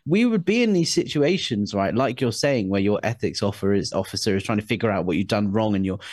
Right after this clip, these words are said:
crying your eyes out and there's this whole, like, emotional thing that goes on. And then at the end of the day, you finish work, you go to the pub with them 'cause you're still friends,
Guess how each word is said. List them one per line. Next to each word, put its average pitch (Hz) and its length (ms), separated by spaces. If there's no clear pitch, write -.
crying 151 320
your 135 180
eyes 135 300
out 127 240
and 110 80
there's 113 140
this 113 80
whole, 147 240
like, 123 240
emotional 127 540
thing 120 200
that 110 140
goes 113 260
on. 113 240
And 185 140
then 190 280
at 180 140
the 190 160
end 240 180
of 180 140
the 160 60
day, 214 220
you 123 200
finish 170 440
work, 143 340
you 170 80
go 247 220
to - 120
the 151 100
pub 285 300
with 139 140
them 101 220
'cause 127 180
you're 170 80
still 214 300
friends, 123 580